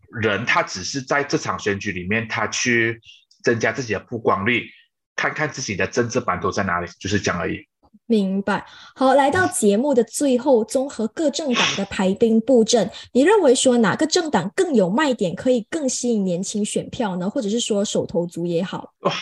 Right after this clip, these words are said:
Speaker 1: 这个问题其实非常有趣，因为我其实所有人都讲了自己的政见嘛。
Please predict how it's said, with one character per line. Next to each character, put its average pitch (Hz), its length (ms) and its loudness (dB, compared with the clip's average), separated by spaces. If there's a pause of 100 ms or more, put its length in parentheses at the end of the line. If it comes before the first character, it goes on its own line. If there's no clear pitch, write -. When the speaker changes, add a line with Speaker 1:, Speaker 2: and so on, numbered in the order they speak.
(100)
Speaker 1:
这 190 120 0
个 190 100 2
问 180 220 2
题 120 140 2
其 113 120 0
实 110 80 2
非 107 340 -2
常 98 160 -2
有 98 160 2
趣， 131 140 -2
因 139 80 0
为 202 100 6
我 123 160 2
其 110 140 -2
实 110 280 0 (360)
所 165 240 0
有 190 180 4
人 113 220 0
都 165 100 4
讲 92 220 -6
了 92 80 -6
自 139 100 -12
己 110 120 -6
的 92 100 -4
政 107 240 0
见 104 180 0
嘛。 90 100 -2